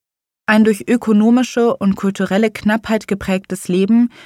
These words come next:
produziert einen Habitus der Notwendigkeit, geht einher mit einem umfassenden Funktions- und Verwertungsdenken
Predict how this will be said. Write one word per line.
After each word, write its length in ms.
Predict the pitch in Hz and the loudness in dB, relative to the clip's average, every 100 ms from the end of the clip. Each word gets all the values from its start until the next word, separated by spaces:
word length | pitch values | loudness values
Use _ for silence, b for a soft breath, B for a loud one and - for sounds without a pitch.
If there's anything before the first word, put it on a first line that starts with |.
| B | B
produziert 760 | - 214 208 208 - 262 269 - | -4 0 2 0 0 0 0 -2
einen 340 | 196 185 175 | -2 0 -2
Habitus 640 | 196 214 220 - 214 208 | -2 0 -2 -2 -4 -4
der 140 | - 185 | -2 0
Notwendigkeit, 1000 | 190 165 160 160 147 - - 156 - - b b b _ | 0 -2 -4 -4 -6 -14 -8 -6 -6 -10 b b b _
geht 200 | 220 - | 0 2
einher 360 | 196 196 233 | 4 4 4
mit 220 | 247 233 | 4 2
einem 240 | - 185 190 | 0 0 0
umfassenden 720 | 214 254 - 220 - 214 202 | 2 2 2 -2 0 0 0
Funktions- 600 | - 196 - - 214 226 | 0 -2 0 0 2 2
und 140 | 196 | 0
Verwertungsdenken 1160 | 196 185 170 170 196 226 214 - 214 220 233 233 | -2 -2 0 0 2 0 0 -2 -2 -2 2 0